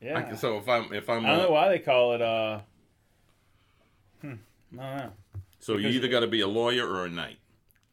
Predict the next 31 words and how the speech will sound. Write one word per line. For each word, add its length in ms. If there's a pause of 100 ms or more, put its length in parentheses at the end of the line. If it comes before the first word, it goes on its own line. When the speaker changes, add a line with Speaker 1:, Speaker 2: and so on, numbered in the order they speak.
(160)
Speaker 1:
I, 220
I 40
guess 280
Esquire 720
was, 300
uh, 400 (1000)
a 40
title 300
of 60
a 60
gentleman 520
of 180
the 80
rank 320
immediately 440
below 260
a 60
knight. 340
I 80
don't 100
know 120
why 160
anybody 360
would 120
wanna 200
be 140
an 80
Esquire. 460
That 120
means 220
you're, 80